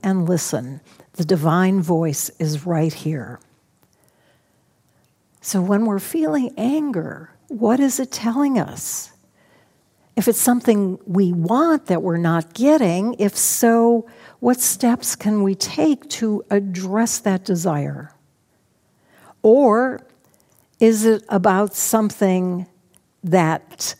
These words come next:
isn't happening that we do want? Well, is there a way we can empower ourselves to address that? Perhaps, just perhaps, we can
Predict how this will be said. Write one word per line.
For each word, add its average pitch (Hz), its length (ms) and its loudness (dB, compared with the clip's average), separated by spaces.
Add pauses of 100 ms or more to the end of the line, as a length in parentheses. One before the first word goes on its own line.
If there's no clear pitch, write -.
(280)
isn't 294 440 2
happening 170 720 -4
that 170 240 2
we 175 140 0
do 269 400 4
want? 170 500 -2 (240)
Well, 220 160 4
is 302 240 2
there 311 180 4
a 285 80 4
way 262 320 2
we 240 200 0
can 214 180 -4
empower 196 920 -2
ourselves 156 840 -8
to 170 240 -6
address 156 520 -4
that? - 520 -6 (1200)
Perhaps, - 1000 -4 (960)
just 254 320 -4
perhaps, 294 880 -4 (800)
we 240 100 2
can 208 180 0